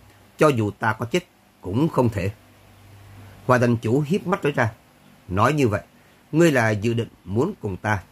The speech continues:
tiếp tục đấu tiếp hay sao? Nhưng là dựa vào tình hình hiện tại ở một phủ ngươi, các ngươi có thể đánh bại được ta hay sao?" Bên cạnh hắn ta còn bao quanh mười mấy tên cường giả siêu phàm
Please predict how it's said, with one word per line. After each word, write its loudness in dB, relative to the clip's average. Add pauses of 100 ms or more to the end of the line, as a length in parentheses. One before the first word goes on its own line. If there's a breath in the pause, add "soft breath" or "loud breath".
(100)
tiếp 4
tục -6 (140)
đấu 0
tiếp 2
hay 0
sao? -2 (600)
Nhưng 4
là -4 (440 loud breath)
dựa 2
vào 2
tình -2
hình 0
hiện -2 (100)
tại -6 (100)
ở -2
một 0
phủ -12
ngươi, 4 (680 loud breath)
các 0
ngươi 4
có -6
thể 0
đánh -4
bại -4
được -8
ta -2
hay -2
sao?" -4 (1300)
Bên 6
cạnh -4
hắn -2
ta 0 (440 soft breath)
còn 0
bao 2
quanh -2
mười -2
mấy -2
tên -4
cường -6
giả -6
siêu -2
phàm -4